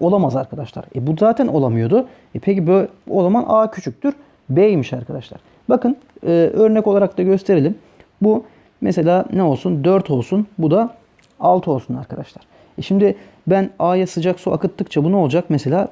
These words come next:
beş. E, buna akıttıkça bu da azalacak ki soğuk su akıtacağım ya ben B'ye. Bu azaldıkça bak beş. Eşitlenebiliyor mu? Bakın eşitlenebiliyor değil mi? Demek ki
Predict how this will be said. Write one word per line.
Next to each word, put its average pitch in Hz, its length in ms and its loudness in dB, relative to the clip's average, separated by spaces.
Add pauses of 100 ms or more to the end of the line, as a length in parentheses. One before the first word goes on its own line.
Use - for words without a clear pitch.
(160)
beş. 151 400 -2 (200)
E, 131 120 -4
buna 175 180 0
akıttıkça 190 500 -2
bu 160 80 0
da - 120 0
azalacak 160 420 0
ki 160 60 -14
soğuk 151 340 -2
su 143 100 -2
akıtacağım 220 400 0
ya 120 120 0
ben 139 180 -4
B'ye. - 240 -6 (280)
Bu - 120 2
azaldıkça 190 500 0
bak 202 200 -4
beş. 143 260 0
Eşitlenebiliyor 208 640 2
mu? 269 240 2
Bakın 156 260 0
eşitlenebiliyor 151 640 0
değil 285 120 4
mi? 127 160 2
Demek 165 260 0
ki 277 160 0